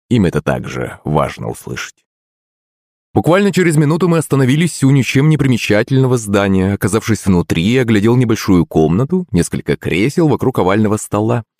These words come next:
Мы сели с императором напротив друг друга, затем в помещение зашли растерянный батя с маман. Они сели рядом со мной в соседнее кресло. «Я хотел бы предложить вашему сыну поучаствовать в одной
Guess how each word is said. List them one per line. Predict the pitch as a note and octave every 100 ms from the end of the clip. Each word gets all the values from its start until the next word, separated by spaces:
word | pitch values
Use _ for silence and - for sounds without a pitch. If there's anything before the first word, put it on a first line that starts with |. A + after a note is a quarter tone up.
| - -
Мы | G2 C3+ F3+
сели | D#3+ C#3+ C#3
с | -
императором | G#2+ F#2+ F#2 F2 E2
напротив | D2+ D#2+ D#2 D#2
друг | D#2+ D#2
друга, | A#2 F3+ G3 G3 F#3 B2
затем | F2 - - C#2 D3+
в |
помещение | - - - - A#2+ C#3+
зашли | E2+ - D#2+
растерянный | A#2 B2+ - D2+ E2+ C3 C3+
батя | D#2 - -
с | -
маман. | F#2 A2+ C3 A2 - _
Они | G2+ C3+ F#3
сели | - D#3 D3
рядом | B2+ G2+ F2
со | D2+ D2+
мной | D2+ A#2 F#3
в | D#3
соседнее | - - F2+ E2 F2+
кресло. | - D#2 D2+ - B1+ D#2 _ _ _ _
«Я | - -
хотел | - D2 C2+ C2+
бы | - G#1 D2 -
предложить | D#2+ G2+ G#2+ G#2+ G2
вашему | F2 D#2+ E2+
сыну | D#2+ F2+ E2
поучаствовать | D2+ D#2+ D#2 D2+ - C#2+ C#2+
в | -
одной | D2 D2 C#2+ C2 A#1+ -